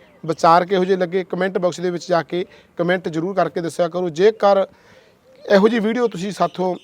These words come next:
ਕੋਈ ਹੈਲਪ ਚਾਹੁੰਦਾ ਹੋਵੇ, ਵੀਰ ਕਹਿੰਦਾ ਹੋਵੇ ਸਾਡੀ ਹੈਲਪ ਹੋ ਜੇ, ਵੀਡੀਓ ਬਣਾਉਣੀ ਹੋਵੇ, ਤਾਂ ਸਾਡੇ ਨਾਲ ਤੁਸੀਂ ਸੰਪਰਕ ਵੀ ਕਰ ਸਕਦੇ ਹੋ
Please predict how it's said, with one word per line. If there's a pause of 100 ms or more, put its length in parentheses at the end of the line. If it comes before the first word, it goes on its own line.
(140)
ਕੋਈ
ਹੈਲਪ
ਚਾਹੁੰਦਾ
ਹੋਵੇ,
ਵੀਰ
ਕਹਿੰਦਾ
ਹੋਵੇ
ਸਾਡੀ
ਹੈਲਪ
ਹੋ
ਜੇ, (340)
ਵੀਡੀਓ
ਬਣਾਉਣੀ
ਹੋਵੇ,
ਤਾਂ
ਸਾਡੇ
ਨਾਲ
ਤੁਸੀਂ
ਸੰਪਰਕ
ਵੀ
ਕਰ
ਸਕਦੇ
ਹੋ